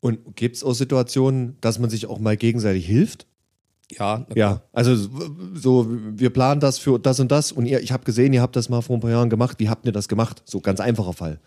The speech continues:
Speaker 2: Nee, wir hatten zum Beispiel, äh, bei uns vor etlichen Jahren, wir haben uns eine Bühne zugelegt, hatten dann mal im Budget nachgefragt, haben da mal ein paar Bühnenteile gekriegt, äh,
Speaker 1: Ja.
Speaker 2: wie gesagt, haben da auch mal ein paar Requisiten ge-,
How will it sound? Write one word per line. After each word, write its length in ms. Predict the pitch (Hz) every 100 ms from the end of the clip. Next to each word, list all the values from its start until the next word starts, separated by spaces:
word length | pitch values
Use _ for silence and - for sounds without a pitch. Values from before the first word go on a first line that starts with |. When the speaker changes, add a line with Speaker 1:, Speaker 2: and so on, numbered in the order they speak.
| -
Speaker 2:
Nee, 320 | 127 151 170
wir 80 | 123
hatten 160 | 139
zum 140 | 127 113
Beispiel, 380 | 123 - 123
äh, 600 | 120 92 104 104 107 104 - - _
bei 100 | 95
uns 200 | 123 127
vor 240 | - 104
etlichen 320 | 95 120 110 107
Jahren, 220 | 104 120
wir 60 |
haben 100 | 104
uns 100 | 110
eine 80 | 107
Bühne 260 | 101 131 143
zugelegt, 440 | 143 127 123 123
hatten 180 | 110 113
dann 160 | 107 110
mal 220 | 104 104
im 120 | 87
Budget 340 | 107 143 - 127
nachgefragt, 640 | 120 120 120 - 107 107
haben 120 | 110
da 120 | 107
mal 160 | 107 104
ein 80 | 107
paar 160 | 110
Bühnenteile 560 | 107 131 127 120 117 113
gekriegt, 460 | 113 113 127 135 -
äh, 260 | 113 107
Speaker 1:
Ja. 80 | 104
Speaker 2:
wie 60 | 98
gesagt, 280 | 92 110 _ - _
haben 160 | - 113
da 80 | 110
auch 160 | 110
mal 240 | 113 110 110
ein 80 | 110
paar 180 | 120
Requisiten 540 | 120 123 113 147 143 135
ge-, 140 | 127